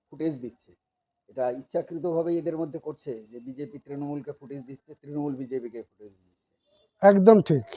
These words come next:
Speaker 2: একদম পরিষ্কার এই চক্র চলছে। কারণ এটা এই মমতাকে একটা,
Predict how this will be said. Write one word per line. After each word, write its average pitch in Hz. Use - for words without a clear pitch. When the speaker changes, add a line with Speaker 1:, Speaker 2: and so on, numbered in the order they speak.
Speaker 2:
একদম 196
পরিষ্কার 226
এই 226
চক্র 202
চলছে। 208
কারণ 214
এটা 226
এই 214
মমতাকে 208
একটা, 214